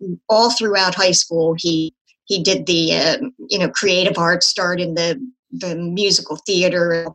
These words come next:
kinds of things, went to university for creative arts and film production and that sort of thing. So, um, but not only him,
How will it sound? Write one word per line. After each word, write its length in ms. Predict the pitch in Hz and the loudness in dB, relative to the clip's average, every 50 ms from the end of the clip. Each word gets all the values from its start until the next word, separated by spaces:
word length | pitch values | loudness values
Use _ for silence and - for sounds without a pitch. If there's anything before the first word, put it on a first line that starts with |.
| - | -8
kinds 240 | 180 170 170 170 175 | -6 -4 -4 -4 -4
of 60 | 170 - - | -8 -6 -4
things, 280 | 170 160 170 165 - | -4 -4 -2 -2 0
went 200 | 165 190 190 180 | 0 0 0 0
to 100 | - 180 | 0 -2
university 640 | 180 180 170 - 175 175 180 175 - 180 175 170 170 165 - | -2 -2 -2 0 0 2 2 2 0 0 0 -4 -4 -4 -4
for 320 | 180 170 165 165 165 165 - - - - - - - - - - | -4 -4 -2 -2 -4 -6 -8 -12 -16 -14 -12 -12 -12 -14 -12 -6
creative 420 | - 208 202 190 190 190 185 175 - | 0 0 2 2 4 2 2 2 2
arts 300 | 170 170 175 175 175 - | 2 2 2 2 0 0
and 120 | 185 170 - | -2 -2 -4
film 220 | - 185 170 160 | -2 -2 -4 -2
production 500 | - 180 170 165 165 170 - - 175 170 | -4 -2 -2 -2 -2 -2 -2 -2 -2 -2
and 140 | 165 165 165 | -2 -2 -2
that 180 | 160 156 - | -2 0 0
sort 220 | - - 180 165 165 | 0 2 2 0 0
of 80 | 165 170 - | -2 -4 -6
thing. 280 | - 104 277 - - | -6 -4 -4 0 2
So, 480 | - - - 170 165 160 160 160 156 - _ _ _ _ _ _ _ _ - | 2 2 2 2 0 0 0 -2 -4 -8 _ _ _ _ _ _ _ _ -2
um, 360 | 190 175 170 170 165 147 - _ _ _ - 233 170 | 0 2 2 2 0 0 -4 _ _ _ -4 -4 0
but 260 | - 220 214 - - - - _ _ _ _ _ _ - | 2 2 2 2 0 -4 -14 _ _ _ _ _ _ 0
not 300 | 247 214 214 226 254 262 | 2 2 4 4 4 4
only 240 | 254 220 190 196 156 | 2 2 0 0 -2
him, 580 | - - 262 311 330 285 180 160 147 170 175 | -2 0 0 2 2 2 0 0 -2 -4 -8